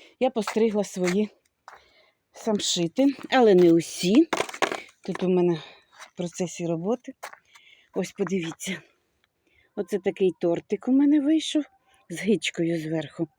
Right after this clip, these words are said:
Це треба щось позаду ставити, якийсь фон, воно тоді буде гарно. Оце я не стригла, я тільки трішечки його підрівняла. Він буде, як ото мішка, ведмідь,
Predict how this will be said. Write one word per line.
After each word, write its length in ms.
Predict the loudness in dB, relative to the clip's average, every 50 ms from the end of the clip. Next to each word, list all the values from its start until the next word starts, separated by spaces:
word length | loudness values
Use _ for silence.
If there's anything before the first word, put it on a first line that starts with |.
| _ _ _ _ -20 -20 -20 _ _
Це 100 | _ -6
треба 280 | 0 0 2 2 2 0
щось 360 | 0 0 0 -2 -2 -6 -4 _
позаду 420 | 0 0 2 2 2 2 2 -2
ставити, 480 | -4 -2 _ 0 2 2 0 0 2 0
якийсь 320 | 0 2 2 0 0 0
фон, 300 | -6 -6 0 2 4 4
воно 220 | 4 4 0 0 -4
тоді 240 | _ -6 -4 -4
буде 260 | -2 -2 -2 0 0 -2
гарно. 380 | -2 -2 0 2 2 0 0 _ _ _ -20 -20 -20 -20 _ _
Оце 260 | -8 -2 2 2 2
я 160 | 4 4 4
не 100 | 2 2
стригла, 420 | 0 -2 -2 -2 -2 0 0 2
я 200 | 2 2 0 -2 -6 _ _ _
тільки 260 | _ -12 -8 -4 -4 -4
трішечки 640 | -2 2 4 4 4 2 -4 -6 -6 _ -2 -2
його 160 | 0 0 -2
підрівняла. 680 | -4 -4 -4 -2 -2 0 2 2 2 2 0 -2 -4 -8 _ _ _ _ _ _ _ _ _ _ _ _ _ _ _ _
Він 220 | -2 0 0 0 2
буде, 320 | 0 4 4 4 4 4 2 -4 -6 -2
як 180 | -2 0 0
ото 260 | -2 -2 0 -2 -2 -2 _ _ _ _ _ _ _ _ _ _
мішка, 420 | 0 0 0 0 -2 -2 -2 -2 -4 -14 _ _ _ _ _ _ _ _ _ _ _ _ _ _ _ _ _ _ _
ведмідь, 520 | 0 2 2 4 4 4 2 2 -4 -20